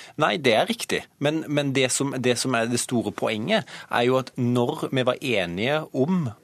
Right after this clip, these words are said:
at en skulle redusere hastigheten, eller som Ola Elvestuen riktig pre-, presiserer det, at justisministeren og for så vidt statsministeren også sto i Stortinget og fortalte at nå skal ikke lengeværende barn lenger prioritere sendes ut.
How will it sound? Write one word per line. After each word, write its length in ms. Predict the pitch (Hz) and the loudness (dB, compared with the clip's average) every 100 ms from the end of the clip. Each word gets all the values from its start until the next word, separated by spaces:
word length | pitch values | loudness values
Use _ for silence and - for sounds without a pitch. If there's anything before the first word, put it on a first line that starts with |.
| - | -2
at 280 | 120 - 139 | 0 0 -4
en 80 | 120 | -4
skulle 420 | - 131 95 87 | -2 -2 0 -2
redusere 880 | 95 107 - - 92 85 - 123 117 - | -2 0 0 0 0 -2 0 -2 -4 -8
hastigheten, 640 | - - - 110 147 165 | -4 -4 -2 -2 0 0
eller 180 | 165 113 | 0 0
som 240 | 110 117 120 | 0 -2 0
Ola 200 | 110 110 | 2 2
Elvestuen 400 | 101 101 117 113 | 2 0 0 -2
riktig 460 | 110 - - 120 - | -2 -4 -4 -4 -4
pre-, 200 | 127 113 | -6 -4
presiserer 600 | 120 - 113 - 107 180 | -4 -2 0 0 2 2
det, 200 | 208 - - - | 2 0 -6 -2
at 140 | 127 - | -2 -2
justisministeren 960 | 131 - - 110 - 127 143 - 208 | -2 0 0 0 0 -2 -2 -2 -2
og 80 | 180 | 0
for 80 | - | 0
så 140 | 135 | 0
vidt 100 | 139 | 0
statsministeren 680 | - - - 120 110 - 135 | 2 2 2 -2 -2 -2 -2
også 180 | 233 - | -2 -2
sto 160 | 151 | -2
i 40 | 135 | -4
Stortinget 440 | - 135 - 113 | -2 -4 -2 -2
og 80 | 123 | -4
fortalte 540 | - - 101 - - | -4 -2 -2 -2 -4
at 80 | 139 - - - | -4 -6 -14 -4
nå 240 | 117 127 | 0 0
skal 200 | 135 - | 0 -4
ikke 260 | - 135 131 - - | -2 -2 -2 -6 -2
lengeværende 580 | 127 107 98 98 104 | 0 0 0 0 0
barn 300 | 104 156 226 170 | 2 2 0 0
lenger 220 | 120 110 - | -2 -2 -4
prioritere 540 | 113 113 - 92 92 | -4 -4 -2 -2 0
sendes 380 | - 92 92 - | -2 -2 -4 -4
ut. 300 | 92 - | -6 -6